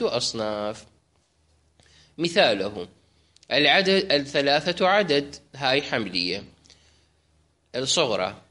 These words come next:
الاثنين، العدد أما زوج أو فرد، هاي قضية شرطية منفصلة كبرى. النتيجة المقدمتين مشتركات بحد أوسط اللي هو العدد، فيحذف العدد،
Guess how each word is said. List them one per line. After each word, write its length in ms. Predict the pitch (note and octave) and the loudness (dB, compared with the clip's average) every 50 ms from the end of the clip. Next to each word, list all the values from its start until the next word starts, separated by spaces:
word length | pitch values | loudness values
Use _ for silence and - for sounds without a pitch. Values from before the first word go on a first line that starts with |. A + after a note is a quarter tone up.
| _ _ _ - | _ _ _ -2
الاثنين، 640 | A#2 C#3 C#3+ C#3 - C#3 - F3 F#3 E3 A#2+ G2+ F#2 - - | 0 0 0 -2 -4 -6 -4 0 2 2 2 2 0 0 0
العدد 460 | B2+ C#3+ C3+ C3+ E3 F3+ F3 F3+ E3 | 2 2 4 4 4 4 2 2 4
أما 380 | E3 C#3 C#3 D#3 D#3+ E3 D#3 D3 | 4 4 4 4 4 6 4 4
زوج 380 | C#3 C#3 D3+ D3+ D3 D#3+ F3 E3+ | 4 4 4 4 4 4 2 4
أو 160 | E3 F#3+ F#3+ | 4 2 2
فرد، 400 | F#3+ - G#3+ G3+ F3 D3+ C3+ B2+ | 2 4 4 4 4 2 -2 0
هاي 160 | C#3+ D3 C#3+ | 0 0 2
قضية 300 | C#3+ C#3+ C#3+ D#3 D#3 D3 | 2 0 2 4 4 2
شرطية 360 | C#3 - C#3+ C3+ D3 D#3+ D#3 | 2 2 -2 -2 0 0 2
منفصلة 720 | D#3+ E3 D#3+ D#3+ - E3+ E3+ D#3+ F3 F3 E3+ E3+ F3 F3 E3+ - - - - | 2 0 0 0 -2 0 0 2 2 2 2 4 2 2 0 -4 -12 0 2
كبرى. 440 | D#3+ C3+ - F#2+ F2 F2+ F2+ G#2 G#2 - - _ _ - _ _ _ - | 2 2 2 0 -2 -2 -2 -4 -6 -12 -20 _ _ -20 _ _ _ -2
النتيجة 720 | C#3+ E3+ F#3 F#3 F#3 F3+ F3+ E3 D3+ C#3 B2 B2 A#2+ A#2+ A#2+ B2 - - - - _ _ _ _ _ _ _ _ _ _ _ _ _ _ _ _ _ _ _ _ _ _ _ _ _ _ _ _ _ _ _ - | 0 0 2 2 2 2 2 0 0 2 2 2 2 2 0 -2 -12 -20 -20 -20 _ _ _ _ _ _ _ _ _ _ _ _ _ _ _ _ _ _ _ _ _ _ _ _ _ _ _ _ _ _ _ -8
المقدمتين 840 | C3+ C#3 C#3+ D#3 F3+ - A3 A3 F#3+ F3+ F3 E3 E3+ - C#3+ C3 B2 B2+ | -4 -2 0 -2 2 2 2 2 4 2 2 2 2 2 2 2 2 2
مشتركات 640 | C#3 C3+ - - D3+ C#3+ C#3+ - E3 F3 F3 - | 0 0 0 0 0 0 2 0 0 0 0 -2
بحد 280 | D3 - - E3+ F3 - | -6 -2 0 0 0 0
أوسط 440 | - C#3+ E3+ F3 - G3+ G3 G3 D3 | 0 0 0 2 2 0 2 2 0
اللي 200 | C3 A#2+ A#2+ B2+ | 0 0 0 0
هو 160 | C#3 D3+ E3 | 2 2 2
العدد، 500 | C3 G2 G2 G#2+ G2+ G2+ G2 F#2+ F#2+ - - - - - - - _ _ | 2 2 2 2 0 0 -2 -4 -4 -8 -16 -20 -20 -20 -20 -20 _ _
فيحذف 480 | - D3 E3+ F#3+ F#3 - A#3 F3+ - E3 | 0 2 2 2 2 0 -2 0 2 2
العدد، 500 | D3 C3 A2 A#2 B2 A#2 A#2+ A#2 B2 | 2 4 4 2 2 2 0 -2 -2